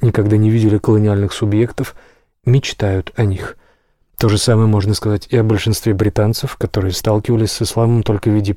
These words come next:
проявления их собственного бессознательного. Пропаганда нацистов в Twitter и фашистов в YouTube настроилась на волну фантазии и на несколько порядков добавила громкость.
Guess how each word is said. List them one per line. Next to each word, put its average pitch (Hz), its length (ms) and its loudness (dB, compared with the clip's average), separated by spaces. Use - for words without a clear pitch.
проявления 110 560 2
их - 220 -6
собственного 104 580 -2
бессознательного. 104 1080 -4
Пропаганда 117 600 0
нацистов 110 760 -2
в - 120 -16
Twitter 120 580 -2
и - 80 -2
фашистов - 720 -2
в - 40 0
YouTube 110 420 0
настроилась 113 640 2
на 110 100 0
волну 110 260 2
фантазии 117 600 0
и - 180 -2
на 110 140 2
несколько 110 440 -2
порядков 113 580 -2
добавила 110 560 2
громкость. - 640 -4